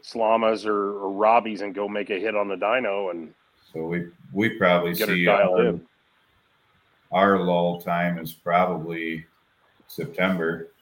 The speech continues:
Speaker 2: I would say. And then, uh, well, as soon as harvest hits, which is gonna be, or harvest is over with, which will be pretty quick here, and it'll be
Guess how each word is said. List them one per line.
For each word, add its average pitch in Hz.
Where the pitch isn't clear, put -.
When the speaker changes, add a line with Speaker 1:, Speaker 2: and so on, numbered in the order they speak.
Speaker 2:
I 85
would 85
say. 82
And 78
then, 80
uh, 78
well, 80
as 78
soon 90
as 85
harvest 87
hits, 87
which 82
is 80
gonna 85
be, 85
or 80
harvest 87
is 80
over 87
with, 85
which 80
will 85
be 82
pretty 87
quick 92
here, 80
and 82
it'll 80
be 80